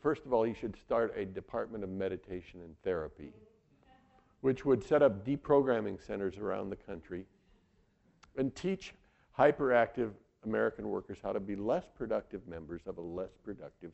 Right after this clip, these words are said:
society. The government could actually pay people by the hour to work on themselves. Now that's, there's a public works project for you, you know? Um,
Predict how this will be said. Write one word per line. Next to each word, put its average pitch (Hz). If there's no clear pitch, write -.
society. 175
The 156
government 202
could 170
actually 160
pay 175
people 165
by 120
the 117
hour 101
to 117
work 131
on 139
themselves. 139
Now 127
that's, 156
there's 226
a 220
public 123
works 107
project 101
for 110
you, 120
you 123
know? 196
Um, 113